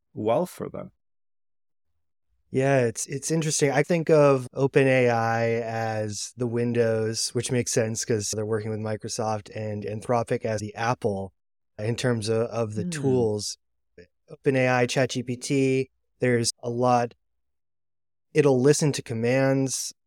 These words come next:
Speaker 2: a lot more generally. It has a lot more functionality, but you also need, like, a level of expertise to get the most out of it through prompting or understanding how to use the tools that are available, versus Anthropic,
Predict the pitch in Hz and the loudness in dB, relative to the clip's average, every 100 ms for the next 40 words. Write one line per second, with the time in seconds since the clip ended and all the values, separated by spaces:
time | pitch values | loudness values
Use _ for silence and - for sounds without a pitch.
0 | _ - 110 117 120 117 107 _ _ _ | _ -6 -2 0 0 0 -4 _ _ _
1 | - 127 117 120 123 131 135 139 139 135 | -10 -4 -4 0 0 2 4 4 4 2
2 | - _ _ - 107 123 117 117 117 117 | -2 _ _ -10 -2 -2 2 0 0 0
3 | 117 117 - 127 120 - 117 120 131 139 | 0 0 -2 0 0 -2 -2 0 2 2
4 | 143 139 135 123 123 127 127 135 123 123 | 2 2 0 0 2 2 4 2 2 0
5 | 120 113 117 120 123 120 117 113 - 113 | 0 -4 -4 -2 0 2 0 -2 -4 -10
6 | - 120 110 - 113 - 104 107 - - | -8 -6 -6 -6 -8 -8 -8 -6 -6 -6
7 | - _ _ _ _ _ 135 135 135 113 | -10 _ _ _ _ _ 2 4 4 2
8 | 113 107 - 117 113 107 - 127 117 107 | -2 -4 -10 -6 -4 -6 -4 -2 -2 -2
9 | 123 113 113 110 113 110 117 110 107 107 | -2 -2 -2 -4 -6 -6 -6 -4 -4 -6
10 | 101 _ _ _ _ 131 123 - 127 117 | -10 _ _ _ _ -4 -2 -2 -2 -2
11 | 113 117 110 110 - 101 123 113 107 107 | -2 -4 -4 -6 -6 -8 -6 -4 -4 -4
12 | 107 113 117 117 113 107 - _ _ _ | -2 -2 0 -2 -2 -6 -8 _ _ _
13 | _ 135 131 - 127 113 - _ 127 120 | _ 2 2 4 2 0 -4 _ -6 -6
14 | - 135 135 135 123 113 - | 0 4 4 4 0 -2 -6